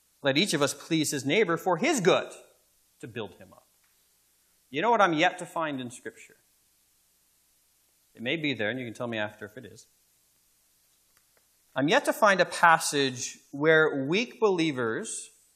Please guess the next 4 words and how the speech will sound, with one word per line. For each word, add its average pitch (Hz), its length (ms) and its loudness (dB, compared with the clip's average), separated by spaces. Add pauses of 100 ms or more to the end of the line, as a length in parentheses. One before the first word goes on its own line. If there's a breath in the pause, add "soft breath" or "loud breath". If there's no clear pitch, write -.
(4000)
are 127 360 2
enabled 160 760 0
to 151 180 0
identify 139 1120 2